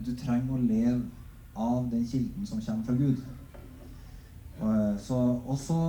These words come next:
leser vi da om, eh, blant annet om, eh,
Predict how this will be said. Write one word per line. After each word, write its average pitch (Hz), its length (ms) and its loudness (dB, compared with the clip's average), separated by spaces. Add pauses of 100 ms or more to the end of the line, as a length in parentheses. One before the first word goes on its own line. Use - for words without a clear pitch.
(140)
leser 139 260 0
vi 139 80 0
da 139 80 2
om, 135 260 0
eh, 139 120 2
blant 135 180 0
annet 120 460 2
om, 120 220 6
eh, 117 420 6